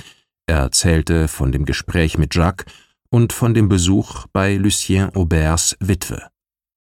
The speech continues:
Sie geht davon aus, dass Anouk Debris die Formel aus dem Atelier entwendet hat. Sie hat daher vor, eine Nebenklage anzustrengen. Oh, auch das noch.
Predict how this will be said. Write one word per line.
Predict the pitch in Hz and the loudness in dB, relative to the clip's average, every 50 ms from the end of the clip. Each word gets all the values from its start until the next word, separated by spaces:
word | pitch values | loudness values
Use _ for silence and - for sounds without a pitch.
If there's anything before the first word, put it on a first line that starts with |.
| _ _ _ _ _ _ _ | _ _ _ _ _ _ _
Sie | - 98 95 95 87 | -2 0 0 2 2
geht | 95 90 87 | 0 0 0
davon | 101 90 - - 90 80 | 0 0 0 2 2 2
aus, | 87 101 98 85 - | 2 2 2 0 0
dass | - 80 76 - - - - - - | 0 0 -2 -2 -2 -6 -8 -6 -2
Anouk | 92 87 87 98 104 98 92 - - - | 0 2 4 4 2 2 -2 -6 -8 -2
Debris | - 85 82 73 90 82 95 107 104 85 67 | 0 0 0 0 0 0 2 2 2 0 0
die | 67 67 69 | -2 -4 -6
Formel | - - - 82 73 67 69 62 | -4 -2 0 2 2 2 0 0
aus | - - - | -2 -4 -2
dem | - 76 71 | 0 -2 0
Atelier | - 80 - - 78 78 82 85 76 | 0 -2 -2 0 0 2 2 2 2
entwendet | - - - 76 67 65 69 - - | 0 -2 -2 -2 -2 -2 -4 -4 -4
hat. | 76 69 - - - _ _ _ _ _ _ _ _ _ _ _ _ _ _ - | -6 -6 -6 -10 -16 _ _ _ _ _ _ _ _ _ _ _ _ _ _ -4
Sie | 104 117 117 104 | 0 0 2 2
hat | 120 120 - - - | 0 -2 -2 -4 -2
daher | 110 117 110 113 107 | 0 2 2 2 0
vor, | 101 - - - 113 120 123 - - | -2 -4 -4 -4 -2 -2 -2 -2 -2
eine | 110 110 110 | -2 0 2
Nebenklage | 117 139 147 120 101 85 - - - 73 65 73 65 - - - | 2 2 2 2 0 0 0 -2 -2 -2 -2 -2 -2 -4 -4 -4
anzustrengen. | 73 - - 71 - - - - 50 50 - - - - _ _ _ _ _ _ _ _ _ _ - - | -4 -4 -4 -6 -6 -8 -8 -8 -8 -8 -10 -12 -14 -20 _ _ _ _ _ _ _ _ _ _ -8 -6
Oh, | |
auch | - 73 104 113 123 123 113 110 120 113 - - | -4 -2 -2 -2 -2 -2 -2 -4 -4 -6 -6 -6
das | - - 85 78 - - - | -4 -2 0 0 0 0 -2
noch. | 78 - - - - - | -2 -4 -6 -8 -10 -12